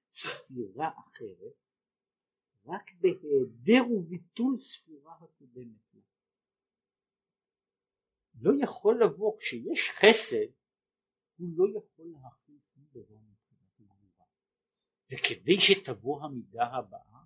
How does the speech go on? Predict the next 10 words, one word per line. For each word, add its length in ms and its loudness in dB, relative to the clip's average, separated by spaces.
המידה 460 -8
הקודמת 460 -14
צריכה 280 -16
למות. 260 -12
היא 80 -20
צריכה 320 -14
למות, 400 -2
היא 80 -20
צריכה 300 -20
להתבטל. 640 0